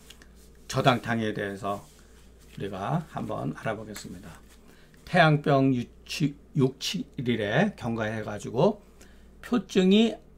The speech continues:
"어, 아직도 있네." 이런 소리예요. 무엇인가 이렇게 표증이 아직도 남아있네. 이 조문은 굉장히 재미있는 조문이에요. 자,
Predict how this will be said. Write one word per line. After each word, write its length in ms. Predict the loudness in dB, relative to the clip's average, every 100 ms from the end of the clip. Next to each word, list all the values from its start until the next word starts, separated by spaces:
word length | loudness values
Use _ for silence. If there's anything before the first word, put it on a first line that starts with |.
| -20 -20 -20 -20 -20 -20 0
"어, 240 | 2 2 0 -20 -20 -20 -20 -8 2
아직도 420 | 4 4 6 8
있네." 400 | 10 8 8 6
이런 200 | 2 -2
소리예요. 420 | -6 -8 -12 -16 -20 -20 -20 -20 -20 -20 -20 -20 -20 -20 -2
무엇인가 420 | 4 6 6 6 4
이렇게 200 | 2 -4
표증이 320 | -4 0 2
아직도 340 | 2 2 2
남아있네. 840 | 4 6 6 6 6 6 6 6 2 -12 -20 -20 -20 -20 -14 4
이 160 | 4 6
조문은 480 | 4 6 6 4
굉장히 540 | 2 0 2 4 4 6
재미있는 440 | 10 10 10 8
조문이에요. 600 | 4 -4 -8 -10 -12 -14 -20 -20 -20 -20 -20 -6
자, 260 | -4 -4